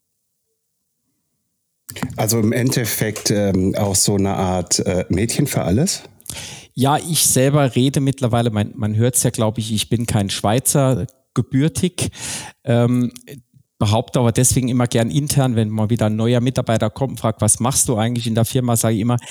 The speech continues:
Speaker 2: "Ich bin das Schweizer Taschenmesser bei D T Swiss", also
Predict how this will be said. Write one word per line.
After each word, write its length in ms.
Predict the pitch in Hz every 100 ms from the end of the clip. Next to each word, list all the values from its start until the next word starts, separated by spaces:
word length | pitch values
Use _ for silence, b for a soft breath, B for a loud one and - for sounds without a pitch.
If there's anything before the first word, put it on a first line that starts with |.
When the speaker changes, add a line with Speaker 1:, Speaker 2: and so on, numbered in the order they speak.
| B B
Speaker 2:
"Ich 180 | - -
bin 120 | 139
das 160 | 127 117
Schweizer 500 | - 117 117 - 110 -
Taschenmesser 1160 | - 117 131 117 120 113 120 113 113 120 110 92
bei 240 | 90 101
D 200 | 107 107
T 140 | - 107
Swiss", 380 | - 104 - 107
also 380 | 92 95 101